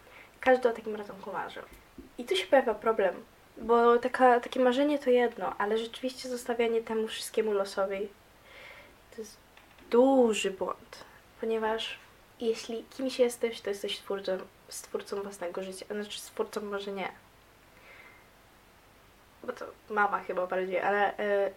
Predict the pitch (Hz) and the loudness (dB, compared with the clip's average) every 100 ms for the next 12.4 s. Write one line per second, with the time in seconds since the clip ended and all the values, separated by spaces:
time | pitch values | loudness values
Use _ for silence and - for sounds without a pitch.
0 | - - - - - 254 247 - - _ | -12 -16 -10 -10 -2 0 0 -8 -20 _
1 | _ _ - 233 214 208 226 - 220 - | _ _ -2 0 0 -4 -10 -12 -12 -12
2 | - 220 208 202 190 185 190 185 196 - | -8 -6 -4 -6 -6 -6 -4 -6 -8 -12
3 | - - - - - - - - - 226 | -20 -20 -20 -20 -20 -20 -20 -12 -8 -8
4 | - - 262 - 247 226 - - - - | -8 -2 0 0 -2 -2 -6 -12 -20 -20
5 | - - - - - 254 254 254 247 - | -20 -20 -20 -6 4 4 6 4 4 -2
6 | - 202 202 208 226 233 214 202 226 226 | 0 0 0 2 4 4 0 -2 -4 -2
7 | 226 214 208 208 202 202 - 196 208 214 | 0 0 -2 -2 -6 -4 -6 -4 -4 -4
8 | 214 220 - - 202 - 202 208 226 - | -4 -8 -12 -6 -6 -4 -2 -2 -4 -8
9 | - - - - 247 247 262 269 269 - | -16 -16 -16 0 2 4 2 0 0 -4
10 | - - 320 320 302 302 294 320 311 294 | -16 -4 0 2 2 0 -2 -2 0 0
11 | - 247 240 - - 226 220 247 233 254 | 2 2 2 -2 -2 -4 -2 -2 4 4
12 | 226 180 - | 2 -2 -10